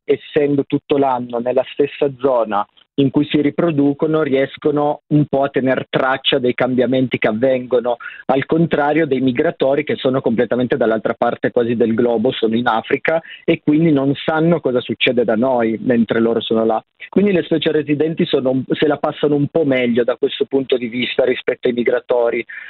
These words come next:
Eh, nonostante questo, l'incremento delle temperature ha fatto sì che la stagione riproduttiva,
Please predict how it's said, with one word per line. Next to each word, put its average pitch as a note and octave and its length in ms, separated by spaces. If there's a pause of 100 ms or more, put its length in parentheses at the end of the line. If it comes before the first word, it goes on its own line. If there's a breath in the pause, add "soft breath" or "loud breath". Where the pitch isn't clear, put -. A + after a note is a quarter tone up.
(220 loud breath)
Eh, D#3 280
nonostante G3 560
questo, G#3+ 640
l'incremento D3 640
delle C#3+ 220
temperature F3 920
ha C#3 140
fatto D#3 340
sì D3+ 340
che D3 120
la C3 180
stagione C#3+ 420
riproduttiva, C3+ 1000